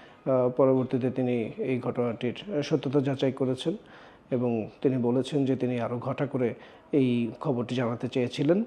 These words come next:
এছাড়াও, আহ, বেশ কিছু মুক্তির খবর আস-, আহ, এসেছে এই সপ্তাহে। আহ, দুটি চলচ্চিত্র মুক্তির, বড় চলচ্চিত্র মুক্তির খবর এসেছে, যেগুলো,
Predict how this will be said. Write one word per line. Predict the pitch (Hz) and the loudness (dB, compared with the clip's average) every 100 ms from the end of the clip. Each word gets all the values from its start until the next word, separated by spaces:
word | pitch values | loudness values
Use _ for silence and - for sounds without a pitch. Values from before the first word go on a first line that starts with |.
| - - - - - - - | -6 -20 -20 -20 -20 -2 0
এছাড়াও, | 175 190 175 175 | 4 10 12 12
আহ, | 170 170 160 151 147 143 | 12 10 12 12 12 12
বেশ | 143 151 | 8 6
কিছু | - 165 - 156 | 6 6 8 8
মুক্তির | 156 147 - 156 | 10 8 8 4
খবর | 160 151 147 | 8 8 10
আস-, | 143 - - | 8 4 2
আহ, | 147 139 135 | 4 6 6
এসেছে | 127 - 135 156 | 4 0 0 4
এই | 135 131 | 4 4
সপ্তাহে। | 139 - - 123 147 - - - - 147 | 0 0 0 0 -2 -6 -18 -20 -2 6
আহ, | 143 135 | 6 6
দুটি | 131 143 151 | 4 4 8
চলচ্চিত্র | 160 143 139 147 - 151 143 139 - - 170 | 8 8 6 0 6 8 8 6 0 -4 2
মুক্তির, | 151 147 147 131 | 4 4 2 4
বড় | 143 139 135 | 2 4 4
চলচ্চিত্র | 139 139 139 139 | 4 4 2 2
মুক্তির | 135 135 139 | 0 0 -2
খবর | 143 139 | 0 0
এসেছে, | 139 151 143 151 | 0 -2 0 0
যেগুলো, | 131 127 127 135 131 | 2 0 0 2 0